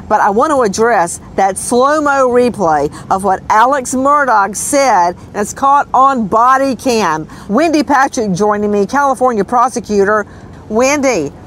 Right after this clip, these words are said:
I wish you had been in the courtroom. This witness was describing Alex Murdaugh breaking down in tears,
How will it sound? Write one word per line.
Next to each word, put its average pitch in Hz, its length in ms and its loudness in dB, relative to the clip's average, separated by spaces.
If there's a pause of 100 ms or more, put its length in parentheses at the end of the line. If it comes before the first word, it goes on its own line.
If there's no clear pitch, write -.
(100)
I 226 120 0
wish 254 340 0
you 302 100 2
had 254 240 0
been 247 400 0
in 233 200 -2
the 220 80 -2
courtroom. 202 800 -2 (480)
This 269 380 -2
witness 247 520 -2
was 208 120 -4
describing 226 840 -2
Alex 277 480 0
Murdaugh 180 600 0
breaking 277 600 0
down 226 380 0
in 196 180 -6
tears, 170 640 -2